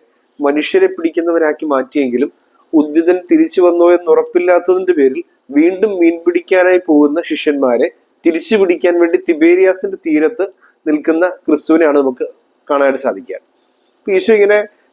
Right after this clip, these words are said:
തീരത്ത് നിൽക്കുമ്പോൾ ഉദ്ധിതനായിട്ട് ഇട-, ഉദ്ധിതനുമായിട്ട് ഇടപെടുന്ന എല്ലാ ശിഷ്യന്മാരെയും പോലെ തന്നെ ഇവിടെയും ശിഷ്യന്മാർക്ക് ആ തീരത്ത് നിൽക്കുന്നത്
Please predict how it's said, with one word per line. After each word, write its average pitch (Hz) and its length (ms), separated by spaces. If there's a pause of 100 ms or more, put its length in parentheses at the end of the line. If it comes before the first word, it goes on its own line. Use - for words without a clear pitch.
തീരത്ത് 190 380
നിൽക്കുമ്പോൾ 170 440 (400)
ഉദ്ധിതനായിട്ട് 190 720
ഇട-, 170 320
ഉദ്ധിതനുമായിട്ട് 180 720
ഇടപെടുന്ന 175 460
എല്ലാ 170 520
ശിഷ്യന്മാരെയും 170 600
പോലെ 156 280
തന്നെ 127 200 (420)
ഇവിടെയും 170 460 (160)
ശിഷ്യന്മാർക്ക് 170 680 (1040)
ആ 147 140 (180)
തീരത്ത് 202 420
നിൽക്കുന്നത് 165 500